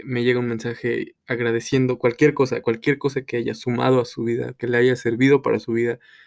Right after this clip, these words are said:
que haya mejorado su vida, yo, yo me doy más que servido. Eh, pues nada, este episodio representa mucho ma-,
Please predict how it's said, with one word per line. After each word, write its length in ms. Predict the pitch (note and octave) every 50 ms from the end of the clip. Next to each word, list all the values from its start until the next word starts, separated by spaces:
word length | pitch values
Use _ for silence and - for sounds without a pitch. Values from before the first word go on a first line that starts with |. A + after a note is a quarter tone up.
| - _ _ _ _ _ _ _ _ _ _ -
que 80 | - A#2+
haya 160 | A#2+ A#2+ A#2+
mejorado 480 | A#2+ A#2 G2+ - B2 B2 C3 C3+ C#3 C3
su 140 | - C3
vida, 480 | B2 B2 B2 B2 B2 B2 C3 C3 - _ _ _ _ _ _ _ -
yo, 400 | C3+ A#2 C3 C3 C3+ C#3 - -
yo 160 | B2+ B2+ B2
me 120 | B2+ B2
doy 260 | B2 B2 A#2+ A2+ - _ _ _ -
más 320 | - C3+ B2+ A#2+ A2+ A#2 -
que 140 | - B2
servido. 500 | - B2+ A#2+ A#2+ A#2+ A#2+ A#2 A2+ A2 C3 _ _ _ _ _ _ _ _ _ _ _ _ - - - - _ _ _ _ _ _ _ _ _ -
Eh, 560 | - B2 B2 B2 B2+ B2 B2 B2 B2 A#2+ A#2+ - _ _ _ _ _ _ - -
pues 180 | - D3 C3 B2+
nada, 260 | C#3+ C3 B2+ B2 B2
este 280 | B2 B2+ - D3+ D3+ D3+
episodio 500 | D3 - C3+ B2+ - C3+ C3+ C3 C3+ C#3
representa 420 | C3 B2+ B2+ B2+ B2+ C3+ C3 C3+
mucho 280 | C3+ C3+ C3 C3 C#3 C3
ma-, 200 | C3 B2+ B2